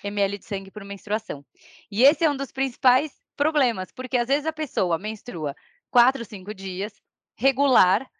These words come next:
mas um volume super intenso, que essa também é uma característica do sua. E aí ela vai conversar com o médico, o médico fala, "Olha, tá regular. Olha, tá com a duração normal.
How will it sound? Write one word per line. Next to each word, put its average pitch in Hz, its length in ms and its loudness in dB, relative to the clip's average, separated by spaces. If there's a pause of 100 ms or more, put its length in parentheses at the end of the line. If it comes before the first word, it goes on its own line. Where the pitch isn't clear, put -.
(240)
mas 339 200 -2
um 302 160 -6
volume 277 500 0
super 320 460 -2
intenso, 254 560 -6 (420)
que 214 120 -6
essa 202 220 -2
também 285 260 -2
é - 20 -2
uma 285 120 -4
característica 269 600 -4
do 254 80 -10
sua. 196 320 -8 (320)
E 285 140 2
aí 285 340 2 (200)
ela 262 160 6
vai 226 140 4
conversar 240 320 -2
com 269 100 -8
o - 20 -4
médico, 285 260 -4
o 339 40 -8
médico 359 200 -4
fala, 196 160 4
"Olha, 160 200 0
tá 240 140 4
regular. 240 640 0 (640)
Olha, 165 320 -2
tá 254 340 2
com 285 80 -8
a 277 60 2
duração 262 500 -2
normal. 254 580 -4